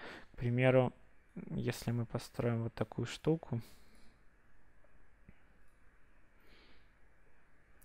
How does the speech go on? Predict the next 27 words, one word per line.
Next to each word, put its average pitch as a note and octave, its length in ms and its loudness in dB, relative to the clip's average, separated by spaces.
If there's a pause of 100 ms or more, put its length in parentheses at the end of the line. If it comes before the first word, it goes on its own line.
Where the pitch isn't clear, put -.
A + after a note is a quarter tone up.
(140)
Кстати, - 360 4
можно B2 360 6
копировать C3 640 8
объекты A#2 560 6
с A#2+ 100 -8
зажатым A#2+ 600 4 (160)
альтом. A#2 560 2 (1040)
Причём C3+ 420 -2
это A#2+ 180 0
можно A#2+ 240 2
делать B2 300 8
не A#2 80 2
только D#3+ 320 8
при, B2 260 2 (100)
э, - 260 4
зажимаем B2 560 6
Alt F#3+ 300 10
и B2 60 -2
перемещаем. B2 800 2 (460)
И - 20 -2
можем B2 300 4
не B2+ 80 0
только - 320 4
перемещать, - 560 0
но A#2+ 80 2
и B2 60 2
масштабировать. B2+ 960 2